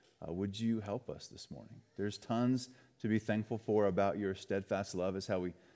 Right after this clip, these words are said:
started the service. And I just wanna ask, by your Spirit, you would attach who you are with where we are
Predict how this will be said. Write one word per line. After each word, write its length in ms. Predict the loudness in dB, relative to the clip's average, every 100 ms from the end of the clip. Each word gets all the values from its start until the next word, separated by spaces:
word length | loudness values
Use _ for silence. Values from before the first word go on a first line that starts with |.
| _
started 380 | -10 0 2 2
the 60 | -2
service. 420 | 0 0 0 -4
And 80 | -4
I 60 |
just 180 | -4 -4
wanna 140 | -4 -2
ask, 400 | -4 -6 -6 -4
by 120 | 0
your 100 | 0
Spirit, 340 | -4 -2 -2
you 100 | 0
would 100 | -2
attach 720 | -4 -8 -8 -6 -6 -10 -14 -14 _ _ _
who 320 | -10 0 2
you 280 | 4 4 2
are 420 | 2 2 2 2
with 220 | -2 -6
where 420 | -4 0 2 2
we 280 | 2 0 -4
are 460 | -4 -4 -2 -4 -6